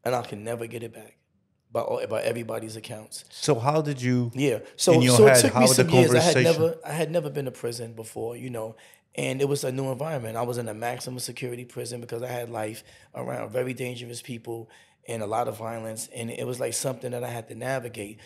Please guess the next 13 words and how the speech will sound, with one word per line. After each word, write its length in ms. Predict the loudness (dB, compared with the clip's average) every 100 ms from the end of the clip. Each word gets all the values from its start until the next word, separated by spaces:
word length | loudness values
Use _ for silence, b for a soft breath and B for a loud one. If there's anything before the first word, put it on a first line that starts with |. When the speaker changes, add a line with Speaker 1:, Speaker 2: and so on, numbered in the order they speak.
| b
Speaker 1:
So 220 | -4 2 2
it 80 |
took 180 | 0 -4
me, 140 | -4 -2
like, 220 | -2 -4
five 420 | -8 -6 -6 -6
years 320 | -8 -6 -8
to, 160 | -10 -16 -12
you 60 |
know, 140 | -10 -8
get 200 | -10 -8
the 100 | -8
realization 1000 | -4 -4 -6 -8 -8 -8 -6 -8 -10